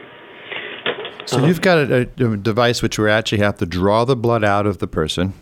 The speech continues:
Speaker 1: and you run it through really what is a, is a water purification,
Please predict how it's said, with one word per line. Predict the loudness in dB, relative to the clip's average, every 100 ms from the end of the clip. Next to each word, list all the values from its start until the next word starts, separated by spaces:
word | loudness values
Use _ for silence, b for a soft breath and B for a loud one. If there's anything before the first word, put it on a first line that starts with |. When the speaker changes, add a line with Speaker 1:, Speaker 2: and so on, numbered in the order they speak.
| _ _ -2
Speaker 1:
and | 0
you | 2
run | 2 2 2
it | -2
through | -2 0
really | 2 2
what | 0 -2
is | -2
a, | -2 -2
is | -2
a | 2
water | 2 0
purification, | 0 -2 -2 -2 -2 -4